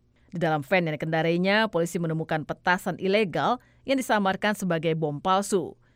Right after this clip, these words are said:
senjata api palsu, dan senjata api sungguhan yang digunakan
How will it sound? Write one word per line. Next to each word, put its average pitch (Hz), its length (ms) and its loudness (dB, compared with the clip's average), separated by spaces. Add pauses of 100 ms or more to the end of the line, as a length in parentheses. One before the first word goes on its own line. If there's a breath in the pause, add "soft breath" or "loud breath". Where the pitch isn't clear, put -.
(160)
senjata 175 480 0
api - 160 -8
palsu, 202 480 0 (240 soft breath)
dan 269 80 4
senjata 226 400 2
api 202 160 2
sungguhan 202 480 2
yang 180 80 0
digunakan 165 480 -2